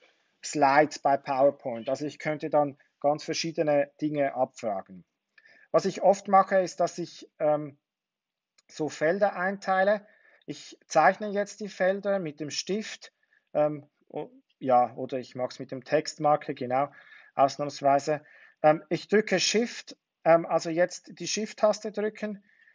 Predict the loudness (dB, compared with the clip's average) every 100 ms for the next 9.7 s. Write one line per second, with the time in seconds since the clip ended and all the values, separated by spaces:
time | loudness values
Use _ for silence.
0 | _ -2 -2 0 -2 -4 -10 -8 -6 0
1 | 4 6 4 0 -2 -4 -6 -2 -2 -2
2 | -8 -12 -10 -6 -2 -2 -4 -8 -8 -8
3 | -8 -2 -2 -2 -6 -8 -12 -4 0 0
4 | -4 -12 -8 -6 -4 -4 -4 -6 -8 -10
5 | -14 -16 -16 -14 -6 -4 -4 _ _ _
6 | _ _ -10 -6 2 2 4 4 6 4
7 | 4 4 4 2 -8 -6 -8 -6 -10 -10
8 | -6 -2 -2 -4 -14 -18 -18 -20 -20 -20
9 | -20 -20 -20 -12 -2 0 0